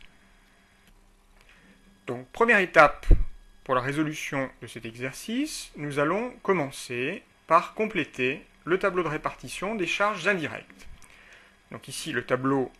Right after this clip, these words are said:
a été reproduit tel qu'il nous était donné dans l'énoncé. Donc, première étape, nous allons calculer pour chacun des centres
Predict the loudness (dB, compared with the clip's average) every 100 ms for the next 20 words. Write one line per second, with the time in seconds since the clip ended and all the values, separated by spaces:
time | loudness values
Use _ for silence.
0 | -8 -4 -4 -2 -2 -2 8 12 12 10
1 | -4 -4 -2 0 0 -4 -10 -10 -6 -2
2 | -2 -2 -4 -4 -6 -12 _ -2 2 4
3 | 2 -2 -6 -8 -12 -14 -20 -20 -20 -20
4 | -20 _ -16 -16 -2 2 4 4 6 6
5 | 4 -2 -2 0 0 -2 -2 -4 0 2
6 | 2 0 -8 0 2 2 0 0 -4 -4
7 | -4 -8 -16